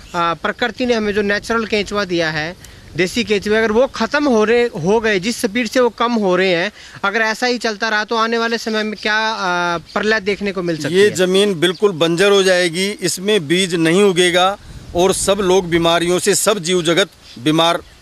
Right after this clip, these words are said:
Speaker 2: रू हो जाएगा।
Speaker 1: अच्छा, मतलब केंचुआ अगर
Speaker 2: इसलिए
Speaker 1: धरती से
Speaker 2: केंचुआ
Speaker 1: नष्ट हो गया
Speaker 2: हाँ।
Speaker 1: तो मतलब सारी, अ,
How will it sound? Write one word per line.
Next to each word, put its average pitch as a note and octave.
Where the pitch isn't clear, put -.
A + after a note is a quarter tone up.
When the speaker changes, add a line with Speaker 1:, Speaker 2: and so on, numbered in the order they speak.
Speaker 2:
रू F#3
हो F3
जाएगा। B2
Speaker 1:
अच्छा, E3
मतलब G#3+
केंचुआ B3
अगर B3+
Speaker 2:
इसलिए A3
Speaker 1:
धरती B3
से G3
Speaker 2:
केंचुआ A#3
Speaker 1:
नष्ट G#3+
हो G#3
गया G#3
Speaker 2:
हाँ। A2+
Speaker 1:
तो A3
मतलब A#3+
सारी, G#3+
अ, G#3+